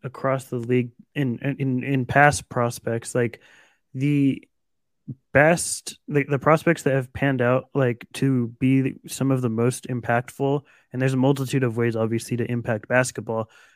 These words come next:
but a lot of it stems from just elite, quick calculations and processing, right? Like, those snap decisions of, you see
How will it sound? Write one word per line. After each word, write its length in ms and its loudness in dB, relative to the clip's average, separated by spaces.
but 260 2
a 100 2
lot 340 6
of 120 4
it 140 0
stems 340 0
from 380 0
just 320 -4
elite, 520 2
quick 480 -2
calculations 720 -2
and 140 -6
processing, 720 -6
right? 200 2
Like, 160 -2
those 260 0
snap 460 2
decisions 560 0
of, 200 -2
you 140 0
see 480 4